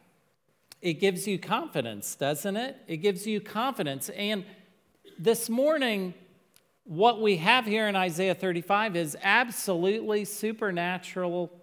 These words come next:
truth laid out before us right before this unknown time in the life of Israel when Assyria would come and, uh,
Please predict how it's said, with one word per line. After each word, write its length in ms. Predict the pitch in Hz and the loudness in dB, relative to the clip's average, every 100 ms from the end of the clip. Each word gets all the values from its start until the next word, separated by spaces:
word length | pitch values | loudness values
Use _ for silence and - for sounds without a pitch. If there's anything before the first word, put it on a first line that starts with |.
| _ | _
truth 800 | - - 190 190 131 120 131 - - _ _ _ _ | -20 0 4 6 4 -2 -8 -18 -20 _ _ _ _
laid 320 | 156 180 240 | 2 4 6
out 260 | 254 226 180 | 6 6 4
before 460 | 175 - 190 185 156 | -2 -2 0 4 4
us 240 | 156 - | 2 -6
right 560 | 165 165 208 262 254 175 | -4 4 4 4 -4 -4
before 960 | 185 160 - - 208 220 226 220 - - - _ | -4 -4 -10 0 4 4 4 0 -4 -16 -20 _
this 340 | 156 190 185 - 185 | 0 0 0 -6 -2
unknown 580 | 208 240 240 226 208 190 | 0 0 0 0 0 -4
time 500 | - 196 202 202 196 | 0 0 0 -2 -4
in 180 | 180 | -2
the 100 | 175 | -2
life 400 | 165 180 196 202 | 2 2 2 0
of 180 | 196 156 | -2 -2
Israel 500 | 185 185 165 190 185 | -2 -2 0 2 2
when 180 | 175 160 | 0 -4
Assyria 640 | 139 - 202 208 208 202 | -4 -4 -2 0 0 0
would 320 | 175 147 131 - | -2 -4 -6 -10
come 380 | - 208 208 | -6 -4 -4
and, 200 | 196 165 | -4 -6
uh, 120 | 160 | -6